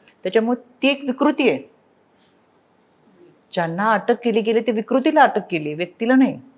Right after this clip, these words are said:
कुठेतरी तो जमाव विकृतीच्या दृष्टिकोनातून आला होता. आणि हे सगळं करत असताना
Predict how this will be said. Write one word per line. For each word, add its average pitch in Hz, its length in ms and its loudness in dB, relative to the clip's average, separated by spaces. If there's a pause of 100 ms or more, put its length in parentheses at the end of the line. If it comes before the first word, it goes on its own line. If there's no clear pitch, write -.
(560)
कुठेतरी 226 400 2
तो 240 140 0
जमाव 226 320 0
विकृतीच्या 214 540 -2
दृष्टिकोनातून 220 600 -4
आला 135 160 -4
होता. 120 280 -10 (1200)
आणि 175 140 -4
हे 214 160 0
सगळं 196 380 2
करत 220 340 6
असताना 202 640 -2